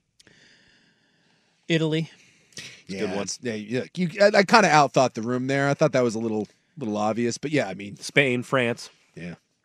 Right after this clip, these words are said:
Speaker 1: I'm gonna go Italy. I'm gonna go,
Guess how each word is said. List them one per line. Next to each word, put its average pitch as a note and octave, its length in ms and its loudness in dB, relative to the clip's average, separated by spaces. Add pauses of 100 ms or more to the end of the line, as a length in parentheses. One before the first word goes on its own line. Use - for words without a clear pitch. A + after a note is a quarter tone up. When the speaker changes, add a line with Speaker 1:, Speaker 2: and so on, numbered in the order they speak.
(260)
Speaker 1:
I'm D3+ 80 -4
gonna D#3+ 140 0
go D3 220 2
Italy. F3 440 0 (760)
I'm D3+ 60 -6
gonna C#3 120 -4
go, B2 340 -2